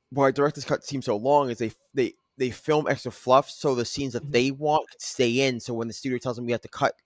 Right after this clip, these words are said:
Speaker 1: uh, you know, a half hour out
Speaker 2: Mm-hmm.
Speaker 1: or, or, or, like, an hour out of this, like, four-hour film, or, you know, or an hour and a half of this four-hour film,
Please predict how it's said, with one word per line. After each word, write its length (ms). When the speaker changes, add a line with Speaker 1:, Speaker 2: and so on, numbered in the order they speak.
Speaker 1:
uh, 60
you 140
know, 180
a 60
half 260
hour 320
out 220
Speaker 2:
Mm-hmm. 100
Speaker 1:
or, 300
or, 240
or, 220
like, 140
an 60
hour 280
out 320
of 180
this, 180
like, 120
four-hour 460
film, 440
or, 140
you 140
know, 260
or 160
an 100
hour 160
and 60
a 40
half 180
of 60
this 100
four-hour 340
film, 340